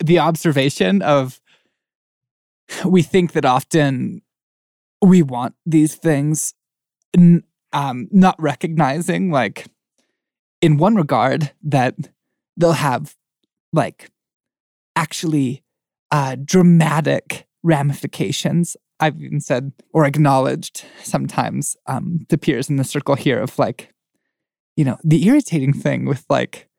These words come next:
developing real conversational intimacy with God is that the things that he starts asking you to do start being, uh,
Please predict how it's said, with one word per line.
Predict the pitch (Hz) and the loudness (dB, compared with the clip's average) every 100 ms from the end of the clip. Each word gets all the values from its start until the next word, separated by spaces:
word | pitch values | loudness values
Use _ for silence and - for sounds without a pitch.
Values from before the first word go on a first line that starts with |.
| _ _ _ _ _ _ _ | _ _ _ _ _ _ _
developing | 151 143 147 185 - 143 123 139 - _ _ _ _ _ | -2 0 2 0 0 -6 -4 -8 -10 _ _ _ _ _
real | 175 170 220 214 190 | 4 6 8 6 2
conversational | - 185 170 175 175 151 - 139 117 _ _ - | 0 -4 -2 -4 -6 -8 -6 -8 -8 _ _ 2
intimacy | 185 170 170 151 160 | 2 2 -2 -2 -2
with | 147 - | -4 0
God | 185 170 | 0 0
is | 160 - | -2 -2
that | 175 | -4
the | 160 | -2
things | - 208 | 2 2
that | 170 | 2
he | - 175 | 2 2
starts | - 165 - - | 2 -4 -4 -6
asking | 160 156 - 170 156 | -4 -4 -6 -2 -2
you | 139 | -2
to | - | -4
do | 151 156 139 127 - - _ _ | 2 4 4 -2 -8 -20 _ _
start | - 190 165 | -4 -4 -2
being, | 156 175 156 139 135 _ _ _ 160 | 0 0 0 -6 -10 _ _ _ 0
uh, | 151 127 113 | 2 2 -2